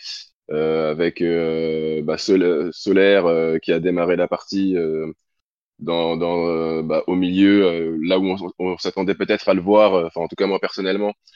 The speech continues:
quand la compo est sortie, je m'attendais plutôt à le voir, euh, à ce poste de, de, de latéral droit.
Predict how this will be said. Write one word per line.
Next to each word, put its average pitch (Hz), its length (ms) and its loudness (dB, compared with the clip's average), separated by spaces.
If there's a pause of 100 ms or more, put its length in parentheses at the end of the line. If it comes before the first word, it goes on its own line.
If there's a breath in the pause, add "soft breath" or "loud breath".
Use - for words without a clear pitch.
(200 soft breath)
quand 87 140 -2
la 85 100 0
compo 98 380 2
est 92 80 2
sortie, - 280 -4
je 98 60 -2
m'attendais 90 400 0
plutôt 92 280 -2
à 90 40 4
le 90 80 0
voir, 101 300 4
euh, 85 180 0
à 82 40 -6
ce - 120 -6
poste 98 380 -4
de, 82 200 -4
de, 82 160 -4
de 85 140 -4
latéral 82 400 -2
droit. 101 260 0